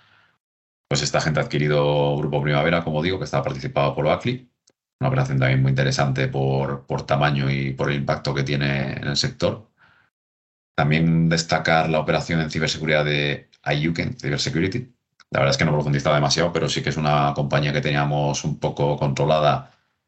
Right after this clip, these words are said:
desde que anunció que había contratado, creo recordar, a E Y para, para buscar un socio.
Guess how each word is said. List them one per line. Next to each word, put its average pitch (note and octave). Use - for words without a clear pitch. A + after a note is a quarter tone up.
desde C#2+
que D2
anunció C#2+
que D2
había C#2+
contratado, C#2+
creo D2
recordar, C#2+
a C#2+
E D2
Y D2
para, C#2
para C#2
buscar D2
un C#2
socio. -